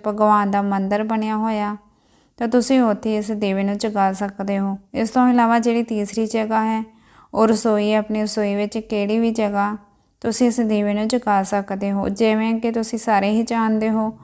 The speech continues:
ਭਗਵਾਨ ਵਿਸ਼ਨੂੰ ਮਾਂ ਤੁਲਸੀ ਤੋਂ ਬਹੁਤ ਹੀ ਜ਼ਿਆਦਾ ਪ੍ਰਸੰਨ ਹੁੰਦੇ ਹਨ। ਇਸ ਦਿਨ ਤੁਸੀਂ ਇੱਕ ਦੀਵੇ ਨੂੰ ਮਾਂ ਤੁਲਸੀ ਦੇ ਪੌਦੇ ਦੇ ਗਮਲੇ ਦੇ ਕੋਲ ਰੱਖਣਾ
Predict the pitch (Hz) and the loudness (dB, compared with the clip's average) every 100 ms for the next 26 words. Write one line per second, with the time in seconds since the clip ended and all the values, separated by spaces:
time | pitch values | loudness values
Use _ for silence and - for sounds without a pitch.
0 | - 220 226 226 220 214 214 - 220 214 | -6 0 4 6 6 2 -2 -4 -2 0
1 | 202 202 226 214 - 208 214 214 208 190 | 0 0 -2 -4 -4 -4 -2 0 2 2
2 | 196 208 208 202 196 196 190 220 226 214 | 0 -2 0 2 2 2 0 -2 0 0
3 | 220 226 214 220 220 220 - 214 214 226 | 2 2 0 0 0 -2 0 0 0 -2
4 | 226 214 - 214 214 220 214 208 196 208 | 0 -2 -2 -4 -2 -2 0 0 0 0
5 | 208 208 220 _ _ _ _ _ 214 214 | 0 -2 -6 _ _ _ _ _ 4 6
6 | 214 240 240 240 226 233 240 214 196 202 | 6 6 2 0 -4 -4 -2 -2 0 -2
7 | 202 202 202 196 202 208 214 208 196 208 | -2 -2 -2 0 0 -2 -2 -2 0 -2
8 | 196 214 196 | -2 -4 -2